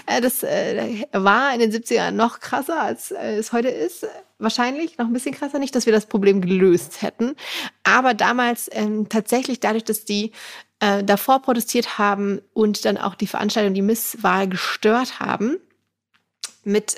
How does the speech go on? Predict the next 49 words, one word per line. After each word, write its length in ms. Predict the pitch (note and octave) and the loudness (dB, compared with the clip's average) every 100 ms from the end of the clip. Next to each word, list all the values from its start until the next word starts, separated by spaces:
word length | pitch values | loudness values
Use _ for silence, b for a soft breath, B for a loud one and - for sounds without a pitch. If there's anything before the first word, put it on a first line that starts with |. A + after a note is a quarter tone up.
| - | -4
ähm, 180 | F#3+ G3 | -2 0
Geräuschen 380 | G3 F#3 A3+ G3 | 0 0 0 -2
und 60 | |
Plakaten, 500 | - F#3+ - G#3+ G#3 | -2 -2 0 -2 -2
also 120 | G3 | -6
die 60 | F#3+ | -2
haben 80 | G3 | -2
sich 80 | G3+ | -2
da 100 | - | -4
eingeschlichen 540 | G#3+ A#3 A3+ A3+ G#3+ | -4 -4 -4 -4 -4
zur, 340 | G#3+ G#3+ G#3+ | -4 -2 -4
zur, 360 | G#3+ G#3+ A3 - | -4 -6 -6 -8
zur 120 | - | -2
Misswahl. 460 | G#3+ A3+ - A3 C4 C4+ B B B B - | 0 0 -2 -2 -4 -8 B B B B 2
Äh, 360 | G#3+ G#3+ G#3+ - | 2 4 0 0
und 220 | A3+ A3+ | 0 2
natürlich 500 | - G#3+ - C#4 C4+ | 2 0 2 2 2
wurde 160 | B3 B3+ | 2 2
am 80 | G#3+ | 4
nächsten 260 | G#3+ A3 - | 2 0 0
Tag 280 | G#3+ G#3 - F#3+ | 0 -2 -2 2
weltweit 720 | G#3 A3+ A3+ G3+ G3 G3 - G3+ | 4 4 4 2 4 0 -6 -2
darüber 340 | F#3 F3+ F3 | 0 0 -2
berichtet 600 | G3+ F#3 G3+ - G#3 - | 0 -2 -2 -2 -4 -4
und 240 | - F#3+ | -6 -2
damit 300 | F3+ G3+ G#3 | 0 0 0
hat 140 | G3+ - | -2 -4
die 80 | F#3 | -6
Frauenbewegung 640 | - F#3+ F#3+ F3+ F3 F3+ | -2 -2 0 -2 -2 -2
quasi 480 | - F3 E3 F3+ F3 | -2 -2 -2 -2 -4
super 560 | F3 F3+ A3+ G3+ F3 - - - | -4 -2 0 2 0 -2 -10 -12
großen 320 | F3+ F3 F3+ | -8 -6 -4
Zulauf 400 | E3 F#3+ - F#3 | -4 -2 -2 -4
bekommen. 400 | - - F3+ G#3+ | -8 -8 -4 -4
Also 180 | - F#3 | -4 -4
es 140 | F3+ | -4
war 80 | - | -4
einfach 460 | F3 F#3 F3+ - - | -6 -6 -8 -10 -14
total 640 | - - - - G#3 G3+ | -8 -6 -6 -2 -2 0
wichtig 320 | A3 - G#3 | -4 -6 -6
und 100 | F#3 | -4
entscheidend 540 | F3+ - - E3+ A3 C4+ | -4 -4 -2 -2 -2 -2
und 160 | G#3+ | -2
es 100 | G#3 | 0
waren 140 | G#3 G3+ | 0 0
am 80 | G3 | 0
Ende 240 | G#3 G3+ | 0 0
auch 160 | F#3 G#3+ | -2 -2
nur, 220 | G#3 | 0